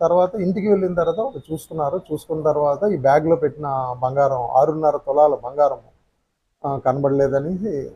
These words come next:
మనకి మొన్న వచ్చి రిపోర్ట్ చేశారు. అప్పటి వరకు వాళ్ళు కూడా వెతుకుతున్నారు. వెతికి ఇంకా దొరకపోయేటప్పటికి, ఆ, ఇలాగ ఆటోలో పోయిందని నిర్ధారించుకుని మనకి కంప్లైంట్ ఇవ్వడంతో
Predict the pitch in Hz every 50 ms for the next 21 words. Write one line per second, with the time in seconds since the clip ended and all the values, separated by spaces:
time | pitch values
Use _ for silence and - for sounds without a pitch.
0 | _ _ - 143 139 135 - 147 127 127 131 131 131 131 127 123 127 127 - -
1 | 160 151 127 127 120 - 143 139 139 - 135 123 - 151 151 180 175 151 139 -
2 | 165 156 156 156 156 156 151 156 - 175 160 156 151 147 147 135 151 151 147 151
3 | 139 131 123 123 127 123 139 135 170 165 - 180 175 165 160 147 147 175 165 151
4 | 147 - 151 180 175 160 160 160 151 147 135 131 135 131 135 - 151 147 151 147
5 | 143 143 147 139 143 139 143 - 180 175 156 135 120 113 - _ _ _ _ _
6 | _ _ _ _ 135 139 135 131 127 127 127 127 123 123 120 120 117 117 123 123
7 | 135 135 135 131 135 123 123 131 127 151 147 143 143 135 - - 135 139 139 139
8 | 139 139 135 127 123 123 120 120 139 139 135 135 127 123 127 135 147 175 180 151
9 | 131 135 127 - 135 127 - - 127 127 139 143 143 135 135 131 127 127 127 131
10 | 127 123 _ - 151 123 104